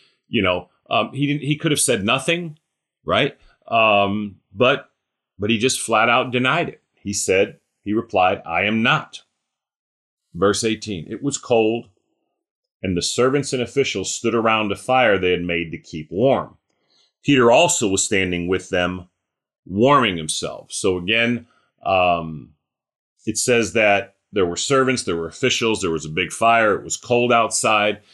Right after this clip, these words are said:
And so Peter didn't want to be, you know, standing around by himself. He didn't want to be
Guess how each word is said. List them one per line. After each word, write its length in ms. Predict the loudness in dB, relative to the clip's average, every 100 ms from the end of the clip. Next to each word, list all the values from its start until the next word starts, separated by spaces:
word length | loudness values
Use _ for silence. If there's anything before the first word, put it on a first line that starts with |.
| -20 -20
And 120 | -10
so 100 | -6
Peter 320 | -6 0 2 2
didn't 220 | 0 0
want 260 | 0 0 -2
to 120 | -6
be, 580 | 0 0 2 0 -4 _ _ _ _ _
you 80 | -4
know, 80 | -2
standing 360 | 0 0 0
around 300 | 0 0 0
by 160 | 0 0
himself. 540 | 0 -2 -2 -2 -4
He 100 | -6
didn't 220 | -6 -6 -6
want 180 | -6
to 60 | -6
be 440 | -4 -4 -4 -8